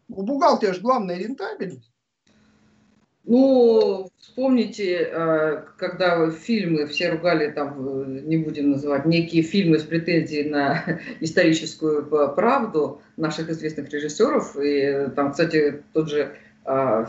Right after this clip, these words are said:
Speaker 2: Фёдор Бондарчук сказал, там, про фильм "Сталинград", сказал: "Главное — окупаемость".
Speaker 1: Ну.
Speaker 2: То, что там ветера-, ветераны там плакали, там, э, ругались и говорили, что это, ну... и потом, знаете, фи-, фильм "Сталинград" снят там, э, глазами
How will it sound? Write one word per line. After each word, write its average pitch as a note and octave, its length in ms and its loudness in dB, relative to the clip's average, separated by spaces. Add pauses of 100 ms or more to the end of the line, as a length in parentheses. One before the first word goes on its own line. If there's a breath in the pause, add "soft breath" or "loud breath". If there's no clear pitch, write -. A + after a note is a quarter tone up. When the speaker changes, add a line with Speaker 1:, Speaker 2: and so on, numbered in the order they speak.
Speaker 2:
Фёдор D3+ 220 -2
Бондарчук D3+ 640 -2
сказал, D3+ 500 0
там, B2+ 120 -2
про D#3 140 -4
фильм D3+ 180 -8
"Сталинград", D3+ 500 0
сказал: D#3+ 240 4
"Главное — G#3 520 2
окупаемость". B2+ 880 -8 (400)
Speaker 1:
Ну. E4 340 -4
Speaker 2:
То, G#3 100 -6
что A3 180 2
там G3+ 180 4
ветера-, G#3+ 480 2
ветераны G3+ 480 -2
там D#3+ 220 -6
плакали, E3 840 -2 (320 loud breath)
там, D#3 280 -2
э, D3 160 -2
ругались E3 480 0
и D#3 60 -6
говорили, D#3+ 340 0
что D#3 220 -4
это, C#3+ 220 -6
ну... D3 420 -4
и G3+ 80 4
потом, A#3 260 4
знаете, D4 240 2
фи-, - 480 -12
фильм B3+ 320 0
"Сталинград" G3 680 0
снят F#3+ 420 -4
там, D3+ 220 -2
э, D3 500 -2
глазами E3 720 0